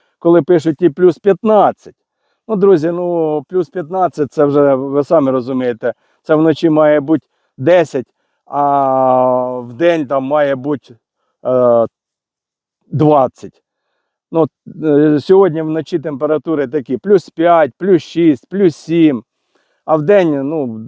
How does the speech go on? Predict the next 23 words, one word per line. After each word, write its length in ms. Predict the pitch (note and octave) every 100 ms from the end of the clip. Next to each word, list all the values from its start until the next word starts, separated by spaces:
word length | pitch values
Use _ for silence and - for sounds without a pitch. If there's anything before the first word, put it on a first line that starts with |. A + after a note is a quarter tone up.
| A#2+
передають 540 | D#3 D#3+ D3 E3+ E3+ C3+
уже 180 | C#3 C#3
до 160 | C#3
плюс 280 | B2 D3+ B2+
двадцяти, 680 | C#3 D3+ F3 C#3 F#3+ F3+ D3
але 300 | D#3 D3+ D3+
от 160 | C#3+ C3+
сьогодні 300 | E3+ D3+ C#3
було 240 | C3+ D3+
десь 200 | C3 C#3
плюс 260 | - D#3+ D3
п'ятнадцять. 680 | D#3+ C3+ D#3 B2 F#2 - - _ _
Ще, 340 | - G3+ F#3+ - _ _
тобто, 420 | F3 D3 F3 D#3 - _ _
температура 680 | F3 D#3 E3+ D#3+ F#3+ E3
не 140 | E3 E3+
дозволяє 680 | F#3 D3 D3 D#3 E3 D#3+ D3
вносити 540 | C#3 D3+ D3+ D3 B2 C3+
даний 400 | C#3 D3 C#3 B2+
гербіцид 600 | C3+ B2+ C#3 F3 F3 B2 _ _ _ -
для 140 | C#3+
того, 240 | C3+ E3+ C#3+
щоб 280 | - C#3